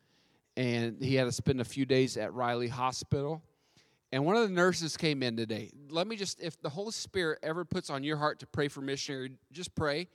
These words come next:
'cause you don't know what we're going through and when we're going through. Uh, and so the, the nurse came through and said, "Hey, just so you know, I've been in hundreds of these operations, and this was the most simplest operation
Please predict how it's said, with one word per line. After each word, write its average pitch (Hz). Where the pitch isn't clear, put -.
'cause 135
you 151
don't 156
know 151
what 147
we're 147
going 143
through 139
and 135
when 139
we're 139
going 135
through. 143
Uh, 123
and 131
so 143
the, 156
the 139
nurse 170
came 170
through 165
and 135
said, 135
"Hey, 147
just 147
so 165
you 160
know, 151
I've 135
been 156
in 127
hundreds 131
of 120
these 131
operations, 123
and 139
this 143
was 160
the 143
most 139
simplest 165
operation 135